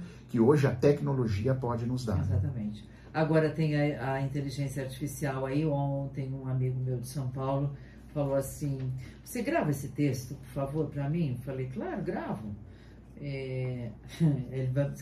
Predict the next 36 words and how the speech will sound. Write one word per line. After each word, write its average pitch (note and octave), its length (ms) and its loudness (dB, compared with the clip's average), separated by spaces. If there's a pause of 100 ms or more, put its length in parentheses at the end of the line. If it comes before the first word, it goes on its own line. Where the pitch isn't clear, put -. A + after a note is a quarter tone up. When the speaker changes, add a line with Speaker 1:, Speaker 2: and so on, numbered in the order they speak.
Speaker 2:
vai C#3 120 2
me C3 60 2
mandar B2+ 260 2
o - 20 0
texto C3+ 380 -2
hoje. A2 360 -2 (1300)
Ele, C3+ 300 -4 (180)
eu D3 120 -4
falei: D3+ 240 -2
"O - 20 -12
que A3+ 80 -2
aconteceu?" D3+ 560 -2 (100)
Ele C3+ 120 -8
falou: D3+ 180 0
"Eu D3 60 4
vou D#3+ 80 2
te - 160 -6
mandar D#3+ 500 4 (140)
o D#3 80 -2
texto D#3+ 480 0
que D#3 280 -2
eu, D3 140 2 (220)
que D3+ 180 0
a C#3+ 80 2
inteligência C#3+ 640 -2
artificial C3 520 -4
fez, B2+ 280 -4 (260)
gravou B2 300 0
pra A#2+ 140 -2
mim. A#2 180 -2 (880)
Eu C#3+ 100 6
não C3 140 4
gostei", B2 460 2
ele A2 120 -2
falou. A#2 300 -4 (440)
"Ah, E3 440 -8